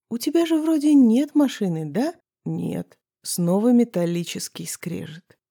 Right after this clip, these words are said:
«Что очень разумно. Живя во время кризиса,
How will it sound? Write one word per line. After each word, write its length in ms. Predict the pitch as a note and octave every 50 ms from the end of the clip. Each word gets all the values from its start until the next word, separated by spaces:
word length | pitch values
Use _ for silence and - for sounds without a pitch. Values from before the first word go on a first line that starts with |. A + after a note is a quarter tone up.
| _
«Что 540 | - - - - - - F3 E3+ - - _ _ -
очень 520 | C4+ E4 A#4 A#4+ A#4+ - F#4+ F#4 E4 D4
разумно. 640 | A#3+ A3 G3 F3+ E3 E3 G#3 A#3+ A#3 G3 D#3 D3+ - - _ _ _ _ _ -
Живя 480 | F#3 E3+ E3+ F3+ F3+ D#3+ A3 B3+ C4+
во 140 | A#3 G#3+ G3+
время 340 | E3+ F#3+ A3 A#3+ A3 F#3+ E3
кризиса, 680 | - - - A3+ C#4 C4+ B3+ F3 D3 - - - E3